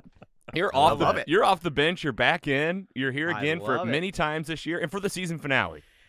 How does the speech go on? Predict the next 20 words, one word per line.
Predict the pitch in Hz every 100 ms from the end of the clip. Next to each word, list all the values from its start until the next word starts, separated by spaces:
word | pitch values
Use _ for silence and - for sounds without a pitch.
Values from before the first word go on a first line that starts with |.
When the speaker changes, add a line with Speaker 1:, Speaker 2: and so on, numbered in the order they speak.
| - - - - -
Speaker 2:
Yeah, | 135 113 -
I |
mean, | 143
I | 139
made | 156
it | 165
a | 151
little | 180 175
bit | 185
last | 175 190 190 214
year, | 220 247 _ - - -
but, | 123 113 -
uh, | 113 110
yeah, | 139 226
in | - 147
person | 139 165 - 156
this | 120 -
year, | 113 104
I | 143
am | 147